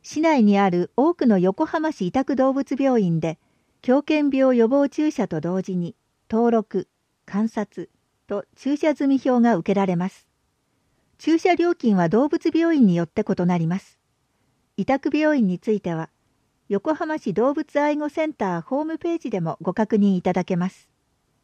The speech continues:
ホームページ、横浜市動物愛護センター委託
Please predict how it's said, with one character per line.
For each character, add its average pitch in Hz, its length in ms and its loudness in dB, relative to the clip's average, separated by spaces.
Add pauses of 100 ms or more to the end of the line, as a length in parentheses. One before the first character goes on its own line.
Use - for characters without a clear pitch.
(960)
ホ 294 180 0
ー - 20 4
ム 302 120 0
ペ 277 220 0
ー 190 60 -2
ジ、 - 180 -12 (540)
横 208 260 0
浜 311 240 0
市 220 180 -4
動 269 220 2
物 320 280 -4
愛 285 160 2
護 285 140 -4
セ 302 160 -4
ン 294 80 -4
タ 175 420 -4 (120)
ー 196 40 -6
委 - 40 -6
託 269 420 -8